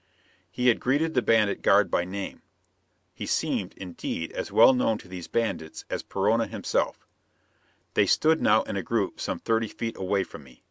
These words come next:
I could hear their excited voices perfectly clearly. My instruments were off, but I recall that as I listened to Spawn, I was also aware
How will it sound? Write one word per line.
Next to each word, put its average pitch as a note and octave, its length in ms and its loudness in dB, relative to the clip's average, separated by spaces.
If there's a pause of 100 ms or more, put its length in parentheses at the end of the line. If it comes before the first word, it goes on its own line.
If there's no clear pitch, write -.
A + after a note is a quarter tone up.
(420)
I G2+ 80 0
could F#2+ 140 -4
hear D3 260 2
their A#2 160 6
excited A2+ 480 2
voices G2+ 420 0
perfectly - 520 -4
clearly. E2+ 480 -6 (560)
My G2+ 140 2
instruments B2 500 -2
were - 160 -8
off, F#2 380 0 (220)
but A2 100 6
I A2 40 10
recall A2+ 560 6
that G2 140 2
as G2+ 260 2
I F#2 160 2
listened A2+ 340 -4
to C3 100 -4
Spawn, D#2+ 540 2 (280)
I G2 80 0
was F#2 280 0
also A#2 420 6
aware F#2+ 420 4